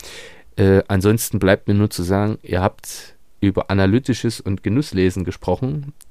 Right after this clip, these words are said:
Ähm, ich habe de-,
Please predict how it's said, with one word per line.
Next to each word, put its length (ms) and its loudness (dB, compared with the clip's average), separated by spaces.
Ähm, 580 2
ich 200 -8
habe 280 0
de-, 260 -2